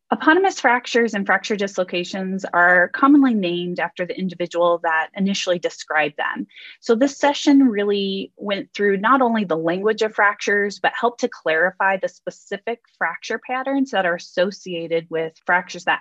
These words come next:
have eponyms. And so we used common upper and lower extremity fractures that have specific names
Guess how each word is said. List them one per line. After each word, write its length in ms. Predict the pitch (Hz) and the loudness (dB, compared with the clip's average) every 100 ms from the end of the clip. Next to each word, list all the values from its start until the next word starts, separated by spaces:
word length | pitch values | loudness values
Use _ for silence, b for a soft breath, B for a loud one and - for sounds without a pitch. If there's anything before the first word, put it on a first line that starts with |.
| - | -2
have 220 | 185 175 - | -2 -2 -4
eponyms. 640 | 190 - 151 147 175 208 - B B B B | -8 -6 -8 -8 -8 -10 -14 B B B B
And 160 | - 214 | -4 0
so 500 | 233 220 220 220 220 B - | 4 4 4 2 -2 B -8
we 140 | 214 | -4
used 460 | 208 208 208 - - | -2 -4 -6 -10 -14
common 440 | - 226 226 220 - | 0 2 2 0 -2
upper 300 | 196 202 196 | -2 0 0
and 220 | 180 170 | -2 -4
lower 440 | 170 175 185 180 | -2 0 0 0
extremity 960 | 175 - - 190 170 180 196 208 208 208 | -4 -10 -12 -6 -6 -4 -8 -8 -10 -12
fractures 920 | - 196 196 196 - 196 190 202 196 - - - | -4 0 0 -2 -6 -4 -4 -6 -10 -18 -14 -4
that 340 | 175 170 - - | 0 0 -2 -8
have 400 | - 185 185 180 | -6 -2 -2 -4
specific 500 | - 185 185 - 170 | -12 -10 -10 -10 -8
names 640 | 170 160 165 185 214 | -6 -4 -4 -4 -4